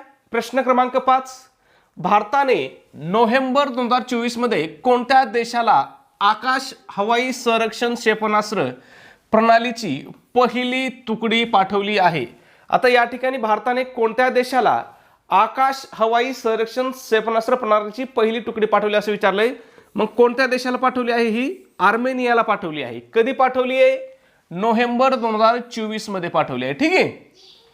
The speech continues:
आणि कश-, कशाची पाठवली बघा, तर आकाश हवाई संरक्षण क्षेपणास्त्र, म्हणजे कोणतं क्षेपणास्त्र पाठवलंय? आकाश क्षेपणास्त्राची. कितवी तुकडी पाठवली?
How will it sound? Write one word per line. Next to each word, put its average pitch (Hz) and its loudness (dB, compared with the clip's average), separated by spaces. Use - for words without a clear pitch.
आणि 190 4
कश-, 226 -2
कशाची 254 -2
पाठवली 262 0
बघा, 247 2
तर 240 4
आकाश 226 2
हवाई 233 2
संरक्षण 233 -2
क्षेपणास्त्र, 202 -2
म्हणजे 202 -4
कोणतं 254 2
क्षेपणास्त्र 262 0
पाठवलंय? 262 0
आकाश 240 2
क्षेपणास्त्राची. 226 0
कितवी 262 -6
तुकडी 262 -4
पाठवली? 262 0